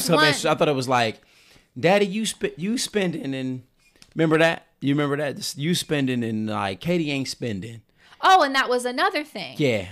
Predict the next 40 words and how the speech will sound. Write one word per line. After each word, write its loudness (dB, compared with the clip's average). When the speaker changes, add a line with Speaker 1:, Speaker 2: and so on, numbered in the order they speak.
Speaker 1:
So 0
Speaker 2:
okay, 2
Speaker 1:
then 0
there 0
was 0
Speaker 2:
okay. -2
Speaker 1:
another 0
Speaker 2:
I'm -2
glad -6
you, -2
I'm 2
glad 0
Speaker 1:
situation. -2
Speaker 2:
you -6
bring -8
it -14
up. -18
Mm-hmm. -10
Speaker 1:
So -2
then -2
there -2
was -4
another -2
situation -10
where, -6
um, -2
we -6
were 0
going -2
through -8
a -6
drive-through, -4
Speaker 2:
Mm-hmm. -4
Speaker 1:
and -8
Robert -2
was -10
buying -8
food -6
for -12
everyone. -10